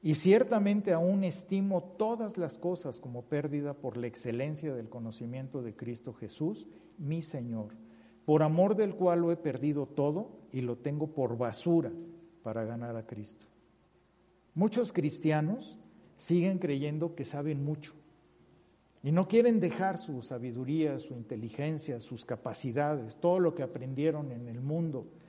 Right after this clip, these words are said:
en la vida pasada. El apóstol Pablo era una persona superdotada, era muy superior a todos los que vivían en ese tiempo. Fue enseñado, eh, eh,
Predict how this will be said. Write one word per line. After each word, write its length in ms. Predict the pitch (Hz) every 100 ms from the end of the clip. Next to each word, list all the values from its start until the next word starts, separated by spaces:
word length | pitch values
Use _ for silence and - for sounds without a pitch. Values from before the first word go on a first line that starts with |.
| - -
en 180 | 151
la 140 | 135 131
vida 300 | 156 160 156
pasada. 580 | - - 147 147 117 - - _ - _ _ _ _ _ _ _ _ _ 147
El 120 | 156
apóstol 420 | 156 202 233 196
Pablo 460 | 180 165 170 233 311 - - - _ _ _ _
era 140 | - 185
una 180 | 190 185
persona 420 | 143 170 165 156
superdotada, 920 | - 151 - 123 117 113 135 139 - - - _ _ _ _ _ _ _ _
era 180 | 160 180
muy 240 | 175 220
superior 640 | 220 190 151 143 143 160 156 - - - - _ _
a 100 | -
todos 380 | 117 190 233 269
los 180 | 214 -
que 120 | 156
vivían 460 | 135 135 165 190 127
en 100 | 127
ese 180 | 117 123
tiempo. 400 | 139 139 135 - _ _ _ _ _ _ _ _ _ _ _
Fue 180 | - 185
enseñado, 800 | 196 196 165 160 160 180 220 277 - - - _ _ _
eh, 180 | 135 160 - 92 87 -
eh, 160 | 143